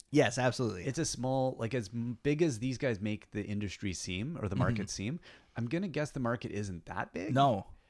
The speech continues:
Speaker 2: Uh, especially once people move past the beginner box, it probably dwindles radically. I mean,
Speaker 1: Yeah.
Speaker 2: again, why D and D got away from wanting to produce so many secondary books.
Speaker 1: Yep.
Speaker 2: They're just, the sales go bloop.
Speaker 1: Yeah.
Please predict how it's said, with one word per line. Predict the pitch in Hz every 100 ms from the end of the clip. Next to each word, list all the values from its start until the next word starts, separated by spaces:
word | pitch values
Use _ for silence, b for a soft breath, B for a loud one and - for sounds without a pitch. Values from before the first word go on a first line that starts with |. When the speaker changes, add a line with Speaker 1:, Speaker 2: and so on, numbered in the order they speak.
| _ _
Speaker 2:
Uh, | - 113
especially | 117 - 170 -
once | 165 147
people | 143 123
move | 113 110
past | 98 95
the | -
beginner | 95 104 117
box, | 80 82 95
it |
probably | 90 98 101 95
dwindles | 82 90 87 87 80
radically. | 82 123 87 - - - _ _ -
I |
mean, | 87 82
Speaker 1:
Yeah. | 180 147 78
Speaker 2:
again, | 90 90
why | 90
D | 82 92
and | 85
D | 87
got | 87
away | 85 85
from | 85 87 85 80 _ -
wanting | 92 85
to | 82
produce | 82 85 87 85
so | - 87
many | 85 85 85 - _
secondary | - - 82 87 82 82
books. | 87 87 - -
Speaker 1:
Yep. | 127 101
Speaker 2:
They're | 92
just, | 87 87
the | 92
sales | - 85 90 85 78
go | - 80 80 -
bloop. | 349 349 330 -
Speaker 1:
Yeah. | 123 95